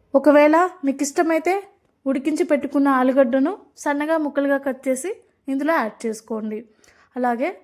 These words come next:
సన్నగా తురిమి పెట్టుకున్న కొత్తిమీరను యాడ్ చేసి కలుపుకోండి. ఇలాంటి క్విక్ రెసిపీస్ కోసం నా ఛానల్ని సబ్స్క్రైబ్ చేయండి, షేర్ చేయండి, లైక్ చేయండి.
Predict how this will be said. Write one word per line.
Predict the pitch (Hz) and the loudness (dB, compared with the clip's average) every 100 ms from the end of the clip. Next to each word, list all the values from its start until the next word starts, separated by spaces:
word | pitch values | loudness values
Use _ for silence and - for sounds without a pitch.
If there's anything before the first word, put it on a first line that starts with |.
| _ | _
సన్నగా | - 294 311 330 | -6 -4 -2 -2
తురిమి | 330 269 277 277 | -4 -4 -6 -2
పెట్టుకున్న | 269 262 269 262 285 320 _ | -4 -4 -8 -6 -6 -10 _
కొత్తిమీరను | - 269 269 277 277 269 | -6 -6 -4 -4 -4 -4
యాడ్ | 254 247 | -6 -6
చేసి | 254 254 349 403 _ _ _ | -10 -8 -12 -14 _ _ _
కలుపుకోండి. | 269 226 220 - 214 208 208 208 _ _ _ _ - | -8 -8 -10 -12 -10 -8 -10 -12 _ _ _ _ -6
ఇలాంటి | 269 277 277 277 | -2 -2 -2 -4
క్విక్ | 294 311 330 | -6 -4 -4
రెసిపీస్ | 302 311 302 294 - | -4 -4 -6 -6 -2
కోసం | 294 285 320 381 - _ - | -2 -2 -4 -8 -14 _ -8
నా | 269 285 | -6 -4
ఛానల్ని | 285 277 277 | -4 -2 -4
సబ్స్క్రైబ్ | 285 269 - 302 294 | -6 -8 -8 -10 -8
చేయండి, | 294 285 269 320 440 _ | -6 -4 -6 -8 -12 _
షేర్ | - 285 277 277 | -8 -4 -4 -4
చేయండి, | 285 269 269 330 427 _ | -6 -6 -6 -8 -12 _
లైక్ | 254 254 254 269 | -8 -8 -8 -10
చేయండి. | 226 214 208 | -10 -10 -14